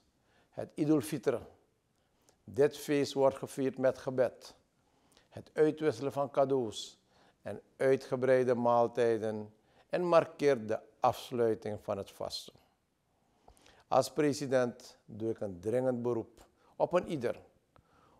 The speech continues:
om alle ondersteuning te geven aan onze moslimbroeders en zusters die vasten, opdat zij succesvol kunnen zijn in hun nobel doel. Ik ben ervan overtuigd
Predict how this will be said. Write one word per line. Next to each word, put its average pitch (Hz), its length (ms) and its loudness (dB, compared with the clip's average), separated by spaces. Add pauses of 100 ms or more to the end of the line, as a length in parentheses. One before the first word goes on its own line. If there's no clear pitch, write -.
om 107 240 -8 (200)
alle 147 480 4
ondersteuning 143 920 0
te 135 80 -2
geven 131 580 -2 (100)
aan 135 160 -2
onze 139 240 0
moslimbroeders 135 840 0
en 135 160 -2
zusters 135 640 -8 (600)
die 127 180 -4
vasten, 143 680 -4 (640)
opdat 113 420 2
zij 131 200 -2
succesvol 143 840 0
kunnen 135 280 -2
zijn 113 460 -2 (380)
in 113 160 -4
hun 101 240 -6
nobel 113 420 -2
doel. 107 340 -6 (1120)
Ik 104 200 -10
ben 151 140 6
ervan 165 220 6
overtuigd 151 600 2